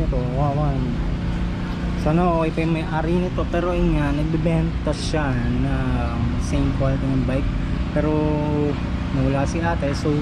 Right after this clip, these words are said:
tingin ko, puntahan nyo na lang dito sa Marikina Riverbanks, no? Nasa may naglalaro yung bike, pri-, yung price nito, nasa four five to six K lang siya. Pero, ayun nga, kung gusto nyo malaman yung mga prices, puntahan nyo na lang.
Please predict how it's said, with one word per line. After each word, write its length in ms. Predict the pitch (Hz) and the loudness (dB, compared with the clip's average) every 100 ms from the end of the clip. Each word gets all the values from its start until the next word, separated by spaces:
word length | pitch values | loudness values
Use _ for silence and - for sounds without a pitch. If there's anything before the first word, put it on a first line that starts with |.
| 139 | 0
tingin 240 | 175 180 175 | 2 2 2
ko, 240 | - 135 135 - - - - - - - | 0 0 0 -2 -4 -4 -4 -2 -2 2
puntahan 400 | 190 196 220 220 | 2 4 2 4
nyo 60 | 220 | 4
na 160 | 214 | 4
lang 80 | 214 | 4
dito 240 | 208 214 214 | 2 2 2
sa 80 | |
Marikina 400 | 202 185 190 190 | 2 2 2 2
Riverbanks, 640 | 190 180 170 165 170 160 - | 2 2 2 2 0 -2 -2
no? 80 | 131 - - - 175 | -2 -4 -6 -2 0
Nasa 240 | 185 214 | 2 2
may 160 | 220 214 | 2 2
naglalaro 500 | 202 202 202 208 208 | 2 2 2 2 2
yung 300 | 208 190 160 | 2 2 2
bike, 260 | 185 180 - | 0 0 -2
pri-, 200 | 185 175 | -2 0
yung 400 | 175 185 185 185 | 0 2 2 2
price 260 | 180 175 170 | 0 0 2
nito, 220 | 185 170 147 | 2 2 2
nasa 240 | 165 165 160 | 2 2 0
four 240 | - 175 170 | 2 2 0
five 240 | - 139 139 - | -2 -2 -2 -2
to 80 | |
six 380 | 135 165 143 - | 0 2 2 2
K 160 | - 143 | 0 2
lang 160 | 131 | 2
siya. 160 | 131 120 117 - - - - | 0 0 -2 -2 -2 0 2
Pero, 320 | 175 175 180 - | 4 4 0 0
ayun 240 | 180 190 | 2 2
nga, 160 | 151 135 - | 2 0 0
kung 80 | 160 | 0
gusto 180 | 170 165 | 0 2
nyo 220 | 185 180 | 2 2
malaman 240 | 175 170 170 | 2 2 2
yung 140 | 170 | 2
mga 100 | 165 - | 2 0
prices, 560 | 170 170 147 147 - - - - - - | 0 2 0 -2 -4 -6 -6 -6 -4 2
puntahan 360 | 180 175 170 | 2 4 2
nyo 80 | 180 185 | 2 2
na 60 | 156 | 0
lang. 100 | 139 | -2